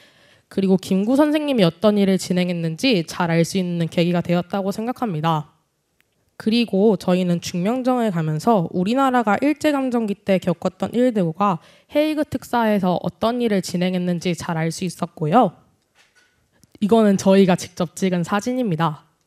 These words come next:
그리고 저희는 시무장을 가서 한용운 선생님의 작품을 직접 두 눈으로 볼 수 있었고 더 자세히 알 수 있는 계기가 되었다고 생각합니다.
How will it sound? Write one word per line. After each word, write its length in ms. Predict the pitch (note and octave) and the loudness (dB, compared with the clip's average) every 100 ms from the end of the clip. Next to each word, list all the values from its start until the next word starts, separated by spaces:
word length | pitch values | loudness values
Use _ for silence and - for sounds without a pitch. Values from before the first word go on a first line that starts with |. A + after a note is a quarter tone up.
| _ _ | _ _
그리고 480 | A3 G#3+ G#3 A3 G#3+ | 2 2 4 6 4
저희는 840 | - F#3 F#3 F3+ F3+ F3+ F3 D#3 - _ _ | 2 -2 0 0 2 2 2 -2 -10 _ _
시무장을 600 | - D4+ D#4 C#4+ C#4 B3+ | -8 -4 0 2 2 0
가서 380 | G3+ D#3 - D#3+ | -2 -2 -2 -4
한용운 800 | D#3+ - C4+ C#4 A3+ E3+ E3 E3+ | -4 -6 -6 -4 -2 0 0 -2
선생님의 580 | E3+ A3+ B3+ A#3+ G3+ F3+ | -2 -2 -2 -2 -2 -4
작품을 480 | E3 - F#3+ F3+ F3 | -6 -8 -4 -2 -2
직접 500 | - - - F#3+ - | -6 -8 -4 -4 -4
두 160 | - | -4
눈으로 360 | F#3 B3 C#4 A#3 | 0 2 2 2
볼 180 | F3 E3 | 2 -2
수 140 | - | -2
있었고 440 | D#3+ E3 - C#4 D4+ - - | -6 -8 -2 -2 -2 -10 -8
더 160 | F#3 E3+ | -4 -2
자세히 460 | - E3 F#3+ F3+ | -2 -4 -2 -2
알 200 | - F3+ | 0 -2
수 140 | F3 G#3+ | -2 -4
있는 320 | G#3+ G3+ F3+ | -4 -4 -4
계기가 320 | - E3+ E3+ | -2 -2 -2
되었다고 580 | - F3 E3+ - D#3+ E3 | -2 -2 -2 -4 -8 -6
생각합니다. 800 | G3+ A#3+ - A3+ D3+ E3 D#3+ | -6 -6 -4 -4 0 0 0